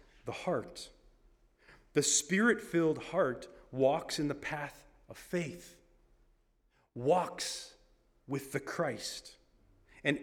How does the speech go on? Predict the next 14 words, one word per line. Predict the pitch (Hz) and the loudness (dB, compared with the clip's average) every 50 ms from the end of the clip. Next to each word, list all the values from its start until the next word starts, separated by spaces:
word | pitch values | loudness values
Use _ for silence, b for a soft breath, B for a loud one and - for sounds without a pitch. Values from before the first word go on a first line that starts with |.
| - | 2
abdicates | 156 165 160 196 175 165 170 160 - - 165 143 135 - | 6 6 8 6 6 4 2 0 0 2 0 0 2 0
and | 147 135 123 117 - | 0 -2 -2 -2 0
bows | - 151 160 170 165 156 143 131 117 113 - B B B B B B _ _ | 2 4 4 6 6 4 4 2 0 -4 -6 B B B B B B _ _
before | - 156 143 - - - 160 156 151 156 | -6 -6 -6 -6 -6 -2 0 2 4 4
the | 143 139 | 2 2
true | - - - - - 139 139 135 | 0 -2 -4 -4 -4 -4 -6 -6
King. | - - - 139 139 123 110 - - - - - - - - - _ _ _ _ b b b b b b b b b b b b b b b | -8 -8 -8 -8 -8 -8 -10 -12 -16 -20 -18 -18 -18 -18 -20 -20 _ _ _ _ b b b b b b b b b b b b b b b
Whereas | - 135 160 175 170 165 160 - | 4 8 10 10 10 10 8 6
the | - 147 139 | 4 0 0
self-filled | - - - - - - 190 208 233 - - - - - - - 170 160 147 139 117 - - - | 2 0 0 2 6 6 8 8 6 4 0 -6 -12 -6 -2 0 0 0 0 -2 -4 -6 -10 -8
heart, | - 135 123 135 151 - - - - - - _ _ _ _ _ _ _ _ _ _ _ _ _ _ - | -6 -4 -4 -4 -4 -6 -10 -16 -18 -20 -20 _ _ _ _ _ _ _ _ _ _ _ _ _ _ -10
seen | - - - - 175 175 165 | -6 -4 0 2 2 4 4
in | 151 131 120 | 4 2 0
Saul, | 113 - - - 156 156 165 156 127 117 113 120 113 - | 0 -2 0 2 2 2 4 2 2 0 -2 -6 -10 -12